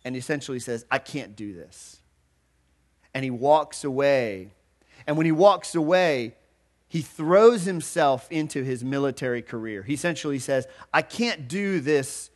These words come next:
community thing. I can't do this, this other life that I saw and tasted.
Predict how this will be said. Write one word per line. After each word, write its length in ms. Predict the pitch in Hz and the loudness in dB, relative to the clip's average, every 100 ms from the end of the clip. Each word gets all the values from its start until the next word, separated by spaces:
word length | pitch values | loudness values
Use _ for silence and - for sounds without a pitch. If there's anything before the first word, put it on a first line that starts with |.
| _ | _
community 640 | - 165 160 175 156 131 117 | -6 -4 -2 -2 -2 -4 -8
thing. 360 | - 123 113 | -8 -8 -6
I 120 | 120 | -6
can't 360 | 127 220 233 156 | -4 -2 -4 -4
do 280 | 165 208 190 | -4 -2 0
this, 340 | 165 139 - _ _ _ _ _ _ _ - | 0 0 -4 _ _ _ _ _ _ _ -4
this 260 | 131 180 - - | 0 0 -2 4
other 300 | 190 214 190 | 6 8 6
life 640 | 143 156 175 160 - - - _ _ _ _ _ _ _ _ | 6 4 4 2 -2 -16 -20 _ _ _ _ _ _ _ _
that 160 | 131 165 | 0 4
I 140 | 147 | 2
saw 520 | 135 - - 160 151 135 | 0 -4 2 4 6 4
and 180 | 123 | 0
tasted. 840 | - 175 160 - - 107 123 143 | -4 -4 -4 -6 -8 -6 -6 -8